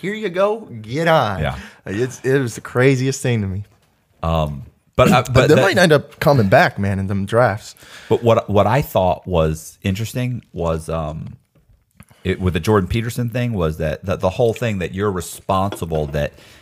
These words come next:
Speaker 2: that, like, to me, you know, when I first got arrested, it was that,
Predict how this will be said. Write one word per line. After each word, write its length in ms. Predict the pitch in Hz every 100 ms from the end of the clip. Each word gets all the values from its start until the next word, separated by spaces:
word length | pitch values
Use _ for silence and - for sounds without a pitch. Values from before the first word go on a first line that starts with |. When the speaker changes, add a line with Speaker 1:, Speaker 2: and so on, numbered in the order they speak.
| _
Speaker 2:
that, 240 | 85 82 95
like, 240 | 90 -
to 160 | - 90
me, 640 | 92 107 131 151 160 160 _ _ _ -
you 80 | 113
know, 80 |
when 100 | 101
I 60 | 98
first 360 | - 123 120 -
got 360 | 101 - 92 -
arrested, 680 | 87 80 95 - 131 123 -
it 160 | 98 -
was 460 | 87 85 80 80
that, 360 | - 80 64 _